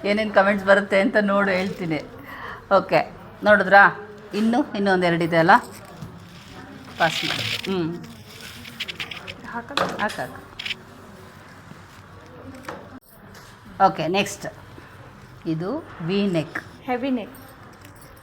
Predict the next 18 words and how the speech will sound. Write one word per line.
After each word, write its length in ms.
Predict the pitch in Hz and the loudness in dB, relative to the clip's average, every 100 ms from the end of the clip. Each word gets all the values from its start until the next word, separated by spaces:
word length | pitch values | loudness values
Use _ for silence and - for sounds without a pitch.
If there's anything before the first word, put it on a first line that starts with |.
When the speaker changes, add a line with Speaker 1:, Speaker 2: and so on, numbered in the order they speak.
| - - | -12 -6
Speaker 1:
ಐ 140 | 175 | -4
ವಿ 140 | 175 175 | -2 0
ನೆಕ್ಕು, 380 | 156 160 170 | -2 0 2
ಹಾಲ್ಟರ್ 420 | 160 165 160 151 147 | 4 4 4 2 2
ನೆಕ್ಕು. 300 | 131 151 - 185 | -4 -10 -12 -8
ಇದು 160 | 175 | -6
ಸೂಪರಾಗಿ 680 | 180 170 - - 190 190 196 | -6 -8 -10 2 4 6 4
ಕಾಣಿಸುತ್ತೆ. 720 | 180 170 175 165 165 220 302 202 | 2 0 -2 -4 0 0 0 -4
ಇನ್ನು 160 | 185 | 0
ಬಟನ್ಸ್ 400 | 160 156 180 175 | 4 6 4 4
ಹಾಕಿದ್ರೆ 280 | 175 165 170 | 2 2 0
ಇನ್ನೂ 240 | 165 185 185 | 0 -2 -4
ತುಂಬ 460 | 175 160 170 190 | -2 -2 2 2
ಚೆನ್ನಾಗಿ 400 | 202 190 165 156 | 2 2 2 2
ಬರುತ್ತೆ. 380 | 147 139 - - - 151 | 0 -2 -4 -16 -14 -8
ವೆರಿ, 440 | 151 170 185 202 | -6 -4 -4 -6
ವೆರಿ 260 | 185 165 147 | -4 -4 -6
ಗುಡ್. 240 | - 131 | -8 -12